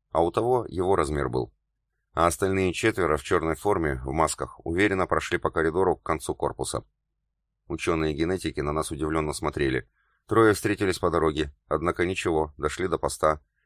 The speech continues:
Именно тут был выход, и омоновец пристрелил охранника уже здесь.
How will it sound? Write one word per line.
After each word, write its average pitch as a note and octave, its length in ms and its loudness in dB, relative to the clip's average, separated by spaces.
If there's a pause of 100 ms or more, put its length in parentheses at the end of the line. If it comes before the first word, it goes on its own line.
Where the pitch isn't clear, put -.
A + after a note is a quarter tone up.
Именно G#2 400 2
тут A2+ 220 0
был G#2 180 2
выход, F2+ 340 -2 (160)
и D2+ 80 -2
омоновец G#2 640 0
пристрелил A2 500 2
охранника F2 480 0
уже D2 220 2
здесь. B1+ 340 -4